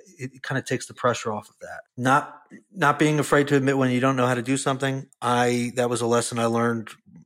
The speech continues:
more recently within the last maybe three to four years. I,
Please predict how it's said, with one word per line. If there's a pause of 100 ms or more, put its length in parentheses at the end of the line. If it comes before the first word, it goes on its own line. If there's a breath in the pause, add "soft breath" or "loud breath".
(280)
more
recently
within
the
last
maybe
three
to
four
years. (220)
I,